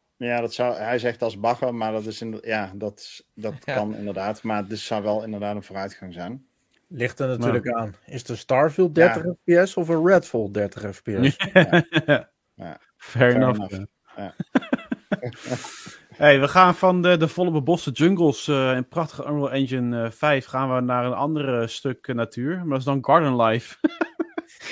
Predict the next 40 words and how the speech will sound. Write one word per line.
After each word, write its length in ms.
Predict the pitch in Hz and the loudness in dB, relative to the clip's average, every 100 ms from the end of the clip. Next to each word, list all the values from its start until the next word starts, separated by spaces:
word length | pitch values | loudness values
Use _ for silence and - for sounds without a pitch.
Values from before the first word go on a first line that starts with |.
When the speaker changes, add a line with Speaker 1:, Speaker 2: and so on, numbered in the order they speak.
| - - - - - | -14 -14 -16 -20 -12
Speaker 4:
Eh, 680 | - 180 180 180 180 180 180 165 | 0 6 8 10 10 8 6 2
Domingo, 580 | 185 220 156 120 110 123 | 0 2 4 2 0 -8
wat, 220 | 156 151 | -8 -4
kan 100 | 170 | 0
jij 100 | 175 | 2
er 60 | 180 | 2
wat 100 | 185 | 2
over 140 | 175 | 0
vertellen? 320 | 160 190 180 | 0 0 0
We 80 | 135 | 0
zien, 220 | 135 160 160 | -2 -2 -2
eh, 80 | 147 | -2
prachtige 360 | 175 156 - | -4 -4 -8
beelden 280 | 143 156 151 | -4 -2 -4
van, 260 | - 156 151 147 | -4 -4 -2 0
eh, 120 | 147 | 0
nou 200 | 160 165 | 2 4
ja, 320 | 139 139 127 | 6 6 4
eh, 360 | 110 113 104 117 | -2 -10 -12 -8
heerlijk 360 | 147 180 190 147 | -2 2 2 0
relaxen 500 | 131 156 175 - 143 | 0 0 0 -4 -6
in 60 | |
een 100 | 127 | -6
groene 280 | 123 156 123 | -6 -8 -8
tuin. 380 | - 196 101 98 _ _ _ _ - | -6 -6 -6 -10 _ _ _ _ -4
Speaker 3:
Ja. 200 | 214 156 | 2 2
Speaker 4:
Dat, 160 | 156 - | 0 -10
dat 160 | 110 | -18
is 120 | 117 113 | -16 -12
de 100 | 117 | -6
nieuwe 300 | 131 131 131 | -4 -2 -2
game 140 | 147 | -2
van 120 | 156 | -4
Demas 400 | 156 185 113 101 | -4 -4 -4 -6
dit. 300 | 98 101 _ _ _ | -10 -12 _ _ _
Dat 120 | 110 | -16
is 60 | 117 | -10
een 120 | 104 | -6
lawnmower 460 | 107 104 104 101 | -6 -4 -6 -6
simulator. 600 | - 104 98 98 - 95 | -10 -12 -10 -10 -12 -20